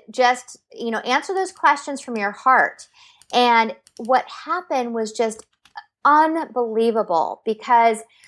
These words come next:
when you're reading a book, right, everything's flat on the page. Even though you've written a little blurb about somebody, it's still one-dimensional.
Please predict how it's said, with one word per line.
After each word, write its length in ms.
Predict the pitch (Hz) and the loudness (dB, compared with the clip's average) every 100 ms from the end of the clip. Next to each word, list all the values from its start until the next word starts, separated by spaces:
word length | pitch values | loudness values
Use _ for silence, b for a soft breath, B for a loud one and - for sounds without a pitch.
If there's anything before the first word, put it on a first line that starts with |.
| b _ - | b _ -4
when 200 | 233 262 | 0 2
you're 180 | 269 | 2
reading 360 | 247 302 311 381 | 2 0 0 0
a 40 | |
book, 300 | 262 254 254 - _ _ _ _ _ | 4 6 4 2 _ _ _ _ _
right, 340 | 233 233 285 - | 0 2 0 0
everything's 420 | 247 311 302 269 | -2 -2 -6 -10
flat 320 | - 262 247 | -2 2 4
on 100 | 247 | 2
the 60 | 226 | -4
page. 500 | - 220 196 180 180 | -8 -8 -8 -8 -8
Even 220 | 233 254 | -6 -2
though 140 | 254 | 0
you've 300 | 254 240 240 | 0 0 -2
written 240 | 214 240 240 | 0 -2 0
a 40 | |
little 260 | 233 233 202 | 0 0 0
blurb 320 | 220 226 233 | 2 4 4
about 360 | 226 208 202 - | 4 2 2 -2
somebody, 560 | 220 214 208 208 208 | -4 -4 -6 -4 -4
it's 140 | 208 - | -8 -10
still 340 | - 269 262 | -2 2 2
one-dimensional. 960 | 214 220 214 208 220 220 - 190 - | 0 -6 -6 -8 -8 -10 -10 -10 -10